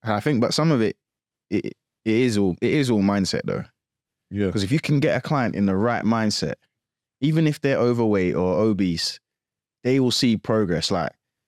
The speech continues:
Speaker 1: I've got a guy, like, and he's like, he is in a very high
Speaker 2: Category.
Speaker 1: Yeah.
Speaker 2: Huh.
Speaker 1: But not very organized, didn't know anything about training.
Speaker 2: So is it the same? Exactly.
Speaker 1: Literally.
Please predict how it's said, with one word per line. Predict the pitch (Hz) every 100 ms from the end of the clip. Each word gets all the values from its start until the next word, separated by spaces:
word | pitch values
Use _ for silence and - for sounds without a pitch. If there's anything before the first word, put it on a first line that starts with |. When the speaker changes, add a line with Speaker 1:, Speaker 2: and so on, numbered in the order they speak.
| -
Speaker 1:
I've | 120
got | 147
a | 117
guy, | 113 98 80 101 _ _ _
like, | 80 - _ _ _ _ _ _ -
and | 90
he's | 120 123
like, | 104 78 - _ _ _ -
he | 113
is | 120 98
in | 95
a | 92 - 92
very | 98 95 87 - _
high | 95 92 82 - _ _ _ _ _ _ _
Speaker 2:
Category. | - 101 95 104 92
Speaker 1:
Yeah. | 92 82 80 _ _ _ -
Speaker 2:
Huh. | 107 - -
Speaker 1:
But | 98 - _ _ _ _ _ _ _ _ _ _ -
not | 143 151
very | 135 131
organized, | 120 104 101 104 107 - - - _ _ _ _ _ -
didn't | 143 139
know | 127
anything | 127 127 123 113
about | 107 101
training. | - 113 107 98 95 95
Speaker 2:
So | -
is | 113 117
it | 117
the | 110 -
same? | 143 127
Exactly. | 117 160 - 110
Speaker 1:
Literally. | 117 165 - 127 101 85